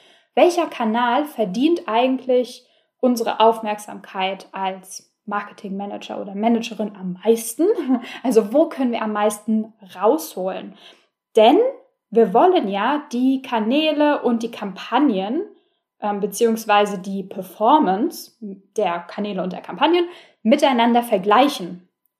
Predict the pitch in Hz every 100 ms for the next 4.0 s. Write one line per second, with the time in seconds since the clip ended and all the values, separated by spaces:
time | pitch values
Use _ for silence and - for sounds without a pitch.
0 | - 302 349 - 233 - 254 - 220 214
1 | 202 185 214 262 240 208 202 196 190 190
2 | - _ 170 - _ - 226 - 226 190
3 | 190 - 220 220 214 294 - 170 -